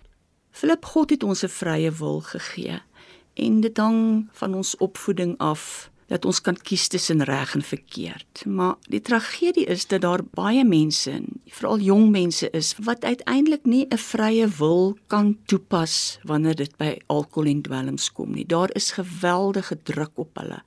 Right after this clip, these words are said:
om deel te word van die portuïergroep. Hulle begin eksperimenteer, hulle neem deel om gewild te wees en dan kan hulle nie meer daar uitkom nie.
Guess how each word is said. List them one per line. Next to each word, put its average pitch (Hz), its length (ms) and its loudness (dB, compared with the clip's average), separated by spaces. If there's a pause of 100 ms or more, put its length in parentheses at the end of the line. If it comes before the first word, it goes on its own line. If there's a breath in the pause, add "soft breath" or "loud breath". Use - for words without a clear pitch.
om 185 280 2
deel 160 400 2
te 160 180 0 (160)
word 143 520 -4
van - 240 -8
die 139 180 -8
portuïergroep. 180 1000 0 (380 loud breath)
Hulle 156 140 2
begin 165 320 2
eksperimenteer, 175 1200 0
hulle 135 280 -6
neem 139 280 0
deel 160 260 2
om 127 120 -2
gewild 165 520 -2
te 156 80 -2
wees 147 340 0 (280 loud breath)
en 156 160 4
dan 143 220 2
kan 143 180 -2
hulle 143 220 2
nie 139 240 2
meer 131 300 2 (120)
daar 123 380 -6
uitkom - 520 -8
nie. - 180 -6